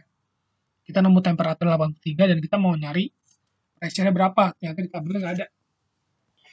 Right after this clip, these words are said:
Nah, caranya adalah kita list dulu, eh,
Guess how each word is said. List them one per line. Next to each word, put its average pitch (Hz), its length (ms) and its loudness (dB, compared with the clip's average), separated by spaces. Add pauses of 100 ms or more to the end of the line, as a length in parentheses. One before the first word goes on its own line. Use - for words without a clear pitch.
(300)
Nah, 175 160 2
caranya 208 320 6
adalah 190 240 8
kita 226 240 8
list 214 240 2
dulu, 185 320 6 (1200)
eh, 175 640 6